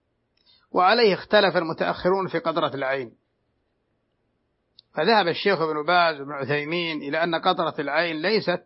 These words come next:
مفطرة، وكذلك اللجنة الدائمة،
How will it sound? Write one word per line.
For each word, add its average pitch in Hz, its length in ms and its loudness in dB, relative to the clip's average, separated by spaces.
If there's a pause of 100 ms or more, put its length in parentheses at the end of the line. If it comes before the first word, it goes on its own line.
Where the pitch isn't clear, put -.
مفطرة، 151 580 -2 (800)
وكذلك 170 420 -2
اللجنة 165 280 -2
الدائمة، 147 440 -4